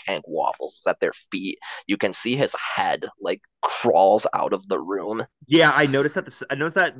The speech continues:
Speaker 2: 'cause I've, I've seen the special three times, and the third time was a couple hours ago. That's when I noticed that. It was like, "Oh, wait, his head's, like, getting away." So I do, I would fucking love Jeff Bezos as a recurring antagonist,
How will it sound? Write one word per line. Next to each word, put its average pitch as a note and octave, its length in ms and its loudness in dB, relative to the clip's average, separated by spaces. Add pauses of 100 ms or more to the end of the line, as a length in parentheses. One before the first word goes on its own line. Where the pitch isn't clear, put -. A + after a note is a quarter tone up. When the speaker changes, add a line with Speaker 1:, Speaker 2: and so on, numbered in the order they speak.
(140)
Speaker 2:
'cause C3 140 -4
I've, F3+ 220 2
I've D#3 180 -2
seen G3 120 -10
the G3 60 -10
special F#3+ 280 -6
three C#3+ 280 -10
times, A2 460 -4
and A2+ 300 -2
the G#2+ 40 -12
third C3 260 0
time C#3 220 -2
was B2 120 -4
a - 40 -20
couple B2 260 -4
hours G#2+ 280 0
ago. G2+ 220 -2
That's A2+ 280 -2
when B2+ 80 -4
I A#2 80 -2
noticed G2 360 -6
that. E2+ 180 -4
It D#2 80 -6
was G#2 120 -4
like, G#2+ 160 0
"Oh, D3+ 260 4
wait, A#2+ 280 0
his B2 140 -6
head's, C3 280 -4
like, A2+ 180 -4
getting G#2+ 240 -6
away." F2 420 -4 (260)
So - 160 0
I C#3+ 100 6
do, C3+ 240 2
I D#3+ 200 6
would F#3 420 -2
fucking E3 260 -2
love A2 400 -2
Jeff A#2 260 -4
Bezos G#2 360 -6
as G2+ 140 -10
a G#2 60 -2
recurring G#2+ 440 -4
antagonist, F#2+ 760 -8